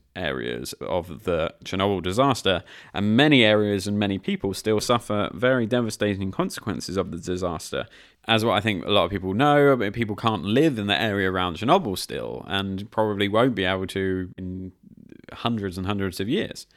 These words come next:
But with that being said, it's still interesting to see how even somewhere as far away as Sweden was affected and is continued to be affected today.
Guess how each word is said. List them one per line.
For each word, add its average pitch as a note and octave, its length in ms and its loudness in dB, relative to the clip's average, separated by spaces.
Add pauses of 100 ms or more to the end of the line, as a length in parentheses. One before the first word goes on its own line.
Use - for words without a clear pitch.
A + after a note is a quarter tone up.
(200)
But B2 240 2
with A#2+ 80 6
that C3+ 160 6
being A#2+ 160 6
said, D#3+ 240 6
it's G2 140 0
still D3 180 2
interesting A#2 460 0
to - 60 -6
see A2+ 220 0
how A2 220 2
even G#2+ 240 0
somewhere G#2+ 400 2
as G2+ 100 0
far G#2+ 280 2
away G2 240 2
as F2+ 100 -4
Sweden A#2 720 0
was D3 300 4
affected G2+ 500 0
and A2 340 -2
is G#2 240 -4
continued B2 680 -2
to - 80 -10
be D#2+ 260 -4
affected - 600 -10
today. - 560 -8